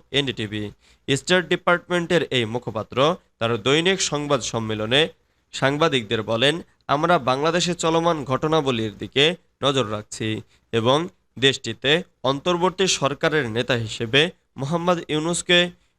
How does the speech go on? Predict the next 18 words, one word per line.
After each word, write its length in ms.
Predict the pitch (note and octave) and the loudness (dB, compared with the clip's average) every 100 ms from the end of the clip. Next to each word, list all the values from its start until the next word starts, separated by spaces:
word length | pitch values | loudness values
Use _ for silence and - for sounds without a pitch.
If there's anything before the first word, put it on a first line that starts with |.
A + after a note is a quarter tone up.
| - | -4
নিয়োগ 220 | C3 D#3 - | 0 0 2
করা 220 | D#3+ B2 | 2 2
হয়েছে 400 | A2 A2 A2 A2+ | 0 -4 -4 -6
বলে 360 | G#2+ A#2+ D#3 G3+ _ _ - | -2 2 2 2 _ _ -2
লক্ষ্য 300 | C#3+ - A2+ | -2 -2 -10
করছি।" 560 | A2 G#2 - A2+ G#2 G#2+ _ _ | -10 -12 -10 -10 -10 -12 _ _
বাংলাদেশের 720 | A#2 B2+ A#2+ A2 A2+ C#3 D#3+ G3 _ _ | -2 0 0 -2 0 2 0 -2 _ _
দ্রুত 500 | B2 D#3+ E3 F#3+ G3 G3 _ _ _ - | 0 0 2 2 2 -4 _ _ _ 0
অগ্রসরমান 840 | C#3 D#3 E3+ F#3 F3+ F3+ F3+ F3+ - _ _ _ B2 | 0 0 0 0 0 2 2 0 -8 _ _ _ -2
ঘটনাবলী 600 | C#3 D3 E3 A#2+ A2 A2 | -2 0 0 0 -2 -4
নিয়ে 340 | A2 B2+ E3+ F#3 _ | 0 4 2 0 _
প্রশ্নের 500 | - D#3 - F#3+ F#3 | -4 -4 -2 -2 0
জবাবে 560 | B2+ B2+ A2+ G#2+ B2 D#3+ - _ A#2 | 0 0 0 0 2 2 0 _ -4
মিলার 280 | A#2+ A2 | -2 -2
বলেন, 380 | G#2 A2 C3+ F3 - _ - | -2 0 2 0 -6 _ -4
"আমরা 280 | C#3 E3 | 0 2
মনে 280 | D3 B2 A#2+ | 2 0 -2
করি 360 | A2 A2 C3+ | -4 0 0